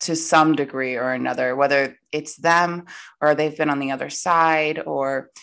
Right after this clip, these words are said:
maybe you're secure and you've partnered with that one really avoidant person who's ghosted you or just really avoided you. And, you know, you got close to them and where did they go? And it, it impacted you. So I think, you know, I think it's a very relatable topic.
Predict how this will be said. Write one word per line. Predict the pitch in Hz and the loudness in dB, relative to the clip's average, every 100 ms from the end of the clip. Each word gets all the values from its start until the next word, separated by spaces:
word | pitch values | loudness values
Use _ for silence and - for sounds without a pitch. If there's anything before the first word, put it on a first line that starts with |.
| _ | _
maybe | - 196 190 | -4 -2 -2
you're | 175 165 | -2 -2
secure | 165 160 - 170 160 | -4 -6 0 4 4
and | 151 | 2
you've | 147 - | -2 -2
partnered | 156 160 156 | -4 -2 -4
with | 147 143 | -6 -4
that | 135 123 | -2 -2
one | 143 147 143 | -2 -2 -4
really | 151 160 160 | -4 -2 -2
avoidant | 151 139 143 143 143 | -2 -4 -6 -6 -8
person | - 147 147 131 | -6 -6 -6 -8
who's | 127 - | -10 -6
ghosted | 143 151 151 147 | -2 -2 -2 -6
you | 143 139 139 131 | -4 -2 -2 0
or | 123 131 - - - | -2 -4 -12 -18 -14
just | - - 151 | -8 -6 2
really | 160 160 | 4 6
avoided | 151 135 143 151 151 143 | 6 4 2 0 0 -2
you. | 143 143 | 0 0
And, | 135 135 - | 0 0 -2
you | 143 147 | -2 0
know, | 139 | 0
you | 135 | 0
got | 131 - | -2 -2
close | - 151 - | -2 -4 -4
to | |
them | 147 143 139 | -2 -2 -2
and | 131 | 0
where | 143 | 0
did | 143 127 | 0 -2
they | 135 | -6
go? | 123 139 139 139 | -4 0 2 2
And | 135 127 | 2 -2
it, | - | -6
it | 127 151 | -8 -2
impacted | 151 160 160 151 - 147 135 | -2 0 -2 -2 -4 -8 -6
you. | 139 139 135 131 _ - - - | -4 -2 -4 -10 _ -20 -20 -14
So | - | 0
I | 180 | 2
think, | 185 214 - - | 2 -2 -6 -4
you | 220 | 2
know, | 175 | 4
I | 170 | 4
think | 208 | -2
it's | 208 170 | -8 -4
a | |
very | 165 160 160 156 | 2 4 6 2
relatable | 147 139 143 139 135 123 | 0 -2 0 -2 -4 -8
topic. | - - - - | -8 -6 -4 -6